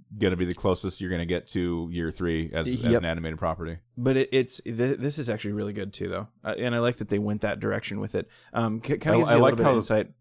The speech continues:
Speaker 1: they mentioned in the synopsis that it, it blows the, um, Batman Forever movie out of the water.
Speaker 2: <laughs> It really kinda does. Um, you know, the animated series kinda does. There's, there's a lot of things that are just better about the animated series.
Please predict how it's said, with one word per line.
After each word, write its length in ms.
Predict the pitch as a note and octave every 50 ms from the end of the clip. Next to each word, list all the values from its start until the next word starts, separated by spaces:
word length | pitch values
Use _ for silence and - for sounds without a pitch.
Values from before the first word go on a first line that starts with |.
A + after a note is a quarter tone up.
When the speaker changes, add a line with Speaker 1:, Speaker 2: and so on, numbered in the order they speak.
| _ - -
Speaker 1:
they 160 | G2+ A2 G2+
mentioned 380 | G2 F#2+ F#2+ G2 - G2 F2+
in 80 | F2+ F2+
the 100 | F2+ F2
synopsis 540 | - - F2 E2+ E2+ F2 - - F2+ E2+ -
that 160 | - E2+ E2
it, 180 | E2+ E2+ D#2+ -
it 300 | - E2+ E2 D#2 D2 -
blows 360 | G#2+ - E2 D#2 D#2 D#2+ E2+ F2+
the, 260 | D#2 D#2 D#2+ E2 E2+ _ _ _ -
um, 360 | E2 D#2 D2+ D#2 D#2 D#2+ D#2+ - _ _ _ _ _ _ _ _ _ _
Batman 480 | - E2+ C#2 C#2 D#2+ D#2 D2+ D#2+ D#2+ - _ _
Forever 480 | - - D#2 C#2 D2+ D#2 D#2 D#2+ A2+ - - - -
movie 280 | F2+ E2 - C3 A#2+ D#2+
out 100 | D#2+ D#2+
of 80 | D3+
the 60 | -
water. 240 | D#2+ D#2+ E2 E2+ - - - - _ -
Speaker 2:
<laughs> 460 | - D3+ - _ - F3 G3+ G3+ F#3+ - - - - - -
It 180 | B2 B2+ -
really 200 | - A#2 A#2 A2
kinda 180 | - - F#2 F#2+
does. 340 | F#2 C2+ B1+ A2+ - - - _ _ _ _ _ _ _ _ _ _ _ _ _ _ _ _ _ _ _ _ _ _ _ _ _ _ _ -
Um, 320 | A#2 A#2 A2+ A2+ B2 - - -
you 140 | - D#3 F#3
know, 140 | G#3 A3+ A3
the 140 | F#3 F#3 D#3
animated 300 | D3+ C#3 A#2+ A2 A2+ -
series 200 | - G#2 G2+ G2+
kinda 220 | - - G#2 G2 G2
does. 340 | F#2+ F#2+ F#2 F#2 G#2 - -
There's, 200 | - A#2+ A#2+ A#2+
there's 300 | A#2 A#2 C3 C#3 C3+ B2+
a 40 | A2
lot 140 | A2 G#2+ A2
of 80 | A2
things 200 | - A#2 B2 G#2
that 100 | G#2+ G#2+
are 60 | G#2+
just 380 | G#2 - G#2+ G#2+ G#2+ - - -
better 360 | - G#2 G#2 G#2+ G#2 G#2+ G#2 -
about 380 | G2+ G#2 G#2+ A2 G2+ - F#2
the 80 | G#2+ G#2+
animated 300 | G#2+ A2 G#2+ G#2 G#2 G#2+
series. 460 | - - G2 F#2+ F#2 G#2 - - -